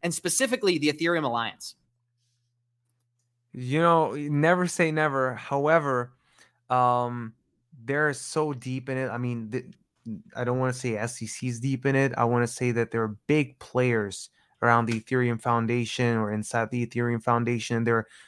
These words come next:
Speaker 2: big players, uh, involved in Ethereum. And this is why I don't feel like they're gonna, you're gonna hear anything, uh, that happened to X R P that,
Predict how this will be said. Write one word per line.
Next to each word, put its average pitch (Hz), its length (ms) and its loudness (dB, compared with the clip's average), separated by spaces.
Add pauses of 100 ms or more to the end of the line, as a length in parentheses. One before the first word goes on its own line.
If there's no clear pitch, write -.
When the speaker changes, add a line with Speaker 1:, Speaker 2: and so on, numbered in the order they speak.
(200)
Speaker 2:
big 160 420 6
players, 135 640 2 (360)
uh, 117 400 6
involved 127 560 6
in 127 140 0
Ethereum. 123 680 0 (340)
And 117 180 -2
this 131 220 0
is 127 160 -6
why 127 280 6
I 120 200 -2 (380)
don't 151 240 2
feel 139 260 -2
like 127 380 0
they're 123 340 -2
gonna, 123 420 0
you're 127 200 -2
gonna 131 200 0
hear 131 360 -2
anything, 143 640 -2 (340)
uh, 123 200 4
that 123 260 4
happened 151 440 4
to 170 120 4
X 151 240 4
R 147 100 4
P 151 240 -4
that, 139 200 2